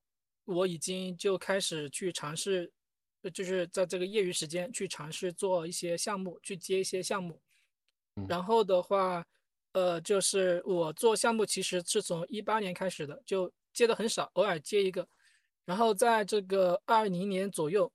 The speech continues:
Speaker 1: <clears throat> 那个时候就，呃，跟一个长沙本地的一个，就是应该叫做老大哥吧，他应该目，他应该是四十多岁吧，然后跟他吃了顿饭，然后他说他那边有一些业务就是可以给我做。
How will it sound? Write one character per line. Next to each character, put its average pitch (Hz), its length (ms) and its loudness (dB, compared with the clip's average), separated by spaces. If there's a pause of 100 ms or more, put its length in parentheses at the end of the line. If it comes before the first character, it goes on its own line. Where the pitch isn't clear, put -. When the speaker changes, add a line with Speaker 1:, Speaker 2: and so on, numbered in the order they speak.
Speaker 1:
<clears throat> 190 240 -2
那 240 140 4
个 247 80 4
时 185 160 2
候 185 140 8
就， 190 420 4 (460)
呃， 170 420 0
跟 220 200 2
一 190 140 -2
个 202 240 4
长 170 240 0
沙 175 200 2
本 151 340 0
地 214 120 -4
的 185 140 0
一 170 180 -2
个， 175 420 4
就 185 180 -2
是 170 400 -2 (340)
应 220 100 -4
该 233 160 4
叫 226 220 4
做 202 160 4
老 151 100 2
大 196 160 4
哥 208 200 2
吧， 180 260 0
他 196 140 2
应 196 160 2
该 190 240 2
目， 202 180 -8 (100)
他 208 160 -2
应 208 80 0
该 208 160 0
是 202 200 -2
四 226 180 0
十 190 100 -2
多 180 140 2
岁 208 180 2
吧， 156 140 -2 (380)
然 165 120 -6
后 190 60 2
跟 196 100 0
他 190 140 2
吃 - 160 0
了 196 100 4
顿 196 200 0
饭， 170 260 2
然 170 80 -4
后 180 80 0
他 190 160 0
说 180 100 0
他 196 140 -2
那 202 140 2
边 185 180 0
有 147 100 -2
一 160 80 -6
些 180 200 0
业 202 180 4
务 180 140 2 (200)
就 180 120 -4
是 170 160 -8
可 - 120 -8
以 160 120 -4
给 165 120 -6
我 151 140 -2
做。 185 260 0